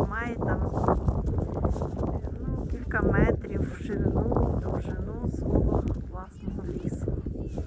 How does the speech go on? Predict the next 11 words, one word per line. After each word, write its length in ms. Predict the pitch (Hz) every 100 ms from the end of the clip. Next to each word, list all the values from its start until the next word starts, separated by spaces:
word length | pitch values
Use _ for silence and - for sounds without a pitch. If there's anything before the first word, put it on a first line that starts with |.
| - - _ - - - - - - - -
Е, 160 | 240
про 260 | 220 254 277
землю. 640 | 233 214 196 196 196 196 - -
Під 300 | 262 226 202
будинком 680 | 240 226 214 190 190 185 180
двадцять 560 | 190 208 185 - 175
п'ять 540 | - - 180 170 - - - - -
соток 720 | - 202 185 180 185 - - - -
землі 680 | 185 190 185 180 196 254 302 - - - - -
і 340 | 247 240 202 -
городу 880 | 202 185 175 185 185 185 220 320